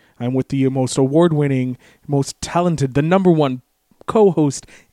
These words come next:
in the world, Mister D J Overflow, A K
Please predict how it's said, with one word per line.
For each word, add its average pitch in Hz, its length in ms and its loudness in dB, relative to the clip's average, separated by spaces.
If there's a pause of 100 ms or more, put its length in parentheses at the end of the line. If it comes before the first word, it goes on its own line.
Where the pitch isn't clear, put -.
(100)
in 320 580 -2 (180)
the 151 200 2
world, 117 580 0 (220)
Mister 131 320 -2
D 202 240 -2
J 147 240 2
Overflow, 117 580 0
A 233 200 2
K 127 400 -4